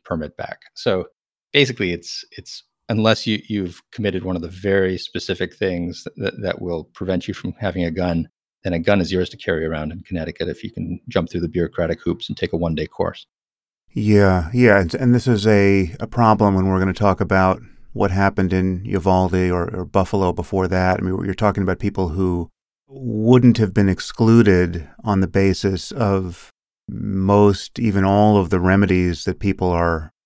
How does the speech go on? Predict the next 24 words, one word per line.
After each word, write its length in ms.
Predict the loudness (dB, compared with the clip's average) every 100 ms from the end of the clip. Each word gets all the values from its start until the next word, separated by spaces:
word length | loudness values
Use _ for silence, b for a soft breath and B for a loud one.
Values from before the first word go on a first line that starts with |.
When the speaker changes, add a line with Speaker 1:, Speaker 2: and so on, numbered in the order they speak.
| _
Speaker 2:
suggesting 960 | -8 -6 0 0 0 -2 -2 -2 -6 -12 _ _ _
could 320 | -10 -4 -4 -2
help 340 | -2 -2 -4
solve 580 | -4 -2 0 -2 -6 -16
this 180 | -6 -6
problem, 540 | -2 0 0 -2 -8 -8
right? 120 | -8
You're 100 | -8
talking 220 | -6 -6
about 140 | -6
people 240 | -6 -6 -6
who 80 | -6
legally 760 | -2 0 2 2 2 2 -2 _ _ 0
bought 320 | 2 2 2
guns, 480 | 2 4 4 2 0
who 100 | -4
did 160 | -2
not 240 | 0 2 2
have 240 | 0 -2
criminal 380 | -2 0 0 0
histories. 760 | -2 -4 -2 0 0 -2 -10 -20 _ _ _ -12
I 60 | -8
guess 180 | -8 -4
the, 300 | -2 -2